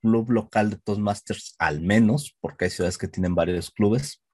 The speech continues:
Y en estos clubes podemos pra-, practicar estas ac-, habilidades de liderazgo, las cuales son,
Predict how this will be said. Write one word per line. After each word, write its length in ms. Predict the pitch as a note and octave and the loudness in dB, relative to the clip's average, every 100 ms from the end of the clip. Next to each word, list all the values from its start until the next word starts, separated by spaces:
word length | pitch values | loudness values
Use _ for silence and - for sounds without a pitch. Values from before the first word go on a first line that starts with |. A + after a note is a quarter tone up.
| - - - - - - | -20 -20 -20 -20 -8 2
Y 80 | |
en 80 | G3+ | 4
estos 240 | G#3 - - | 4 0 0
clubes 320 | G3 F#3+ - | 4 4 2
podemos 280 | D#3 D3+ - | 0 -2 0
pra-, 200 | C#3 - | -2 0
practicar 480 | A#2+ A2+ - - B2 | -4 -4 -6 2 2
estas 420 | C3+ C#3+ C#3 - | 4 2 0 -2
ac-, 280 | G#2+ A2 - - | -2 -2 -4 0
habilidades 520 | G#2+ G#2 G#2 G#2 A2 | 2 4 4 4 4
de 80 | A2 | 2
liderazgo, 680 | G2 F#2 F#2+ F#2+ F#2+ F2 _ _ _ _ _ _ _ _ _ _ - | 4 4 4 2 -4 -12 _ _ _ _ _ _ _ _ _ _ -8
las 240 | C3 - | -4 0
cuales 300 | - C#3 C#3+ | 4 4 4
son, 440 | - D3+ D#3 D3 | 4 4 2 -4